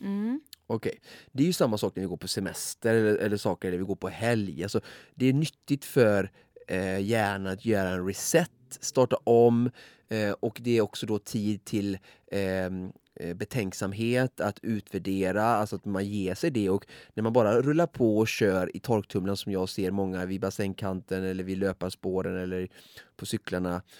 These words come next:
Speaker 2: eller gymmen, att det, det, det finns liksom aldrig något stopp. Alltså,
Speaker 1: Nej.
Speaker 2: man gör en tävling och så, så vi hör, kan jag höra, eh,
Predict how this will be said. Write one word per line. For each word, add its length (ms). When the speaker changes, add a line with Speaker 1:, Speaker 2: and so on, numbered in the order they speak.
Speaker 2:
eller 140
gymmen, 560
att 320
det, 180
det, 80
det 100
finns 260
liksom 220
aldrig 220
något 120
stopp. 520
Alltså, 120
Speaker 1:
Nej. 160
Speaker 2:
man 120
gör 140
en 60
tävling 440
och 80
så, 100
så 140
vi 80
hör, 260
kan 140
jag 120
höra, 380
eh, 340